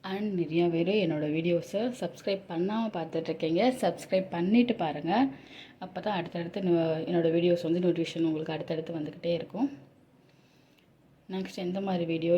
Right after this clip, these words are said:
எந்த சாரி வீடியோ வந்து போடலாம் அப்படின்னு சொல்லிட்டு எனக்கு கமெண்ட் பண்ணுங்க. என்ன கலர் சாரி, எந்த இது அப்படி சொல்லிட்டு கமெண்ட் பண்ணுங்க. நான் அந்த இதுலயே வந்து உங்களுக்கு சூஸ் பண்ணி, எந்த சாரி மாடல் நீங்க சொல்றீங்களோ, அதையே வந்து நானு உங்களுக்கு ட்ரை பண்ணி காட்டுறேன்.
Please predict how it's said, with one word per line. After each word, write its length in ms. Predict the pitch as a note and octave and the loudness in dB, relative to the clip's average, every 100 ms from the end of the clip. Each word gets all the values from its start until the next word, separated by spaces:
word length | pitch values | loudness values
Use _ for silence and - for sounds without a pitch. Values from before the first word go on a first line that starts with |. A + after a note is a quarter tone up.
| F3+ | 6
எந்த 160 | G#3 A#3+ G3+ | 4 4 2
சாரி 240 | F3+ F#3 F3+ | 2 2 0
வீடியோ 220 | D#3+ D#3+ D#3 | 0 0 2
வந்து 180 | E3+ D#4 - - - _ _ _ - - _ | 4 4 2 -8 -20 _ _ _ -20 -20 _
போடலாம் 400 | G3+ G3 F3 F3+ | 0 0 0 0
அப்படின்னு 280 | E3 E3 F3 | 0 0 -2
சொல்லிட்டு 320 | D#3+ D#3+ D#3 G3 | -2 -2 0 2
எனக்கு 200 | E3+ - | 2 0
கமெண்ட் 260 | D#3 E3 D#3+ | -4 -4 -2
பண்ணுங்க. 280 | C#3+ D#3 F#3 E4 - - - - - F#3+ | 0 0 2 2 0 -10 -20 -20 -6 -2
என்ன 220 | G3+ G3+ F3+ | -2 -2 -2
கலர் 280 | E3+ E3 E3 | 0 0 -2
சாரி, 200 | D#3 D#3+ E3 | -4 0 0
எந்த 120 | E3 E3+ | 4 4
இது 120 | D#3 E3 D#3 | 4 2 2
அப்படி 160 | D#3 D#3 | 0 -4
சொல்லிட்டு 300 | D#3 D#3 - | -4 -2 -2
கமெண்ட் 280 | D#3 D#3 D#3 | -2 -4 -4
பண்ணுங்க. 260 | D3+ E3 A3+ - - - - | -2 0 -2 -4 -12 -12 -6
நான் 220 | G#3 G3 F#3 | -2 0 0
அந்த 160 | F#3 F#3+ | 6 6
இதுலயே 240 | F3 F#3+ F#3 | 6 4 2
வந்து 160 | D#3+ G#3+ A3+ | 2 2 4
உங்களுக்கு 340 | E3 E3 E3 G#3+ | 2 0 -4 -6
சூஸ் 180 | F3 - | -8 -10
பண்ணி, 220 | D#3+ F#3 E4 F4 - - - G3+ | -6 0 0 -2 -12 -14 -6 -2
எந்த 180 | G#3+ A3 G#3+ | 0 2 0
சாரி 260 | G3 F3 E3+ E3+ | 0 0 2 2
மாடல் 380 | E3 D#3+ D#3+ D#3+ | 2 2 0 0
நீங்க 140 | D#3 D#3+ | 0 -2
சொல்றீங்களோ, 340 | D#3+ D#3+ A#3 A3 | -4 -2 0 0
அதையே 240 | D#3+ E3+ F3+ | 2 2 0
வந்து 180 | D#3 A#3+ E4+ | 2 4 4
நானு 220 | F#3 E3+ D4+ - - - - _ _ _ _ - F#3+ | 4 4 0 -2 -8 -20 -20 _ _ _ _ -12 -4
உங்களுக்கு 300 | F3 F3 G#3 | -2 -2 -4
ட்ரை 120 | F3 E3 | -4 -6
பண்ணி 140 | E3 D#3+ | -6 -6
காட்டுறேன். 360 | D3+ D3 F3+ E4+ | -8 -6 -2 -2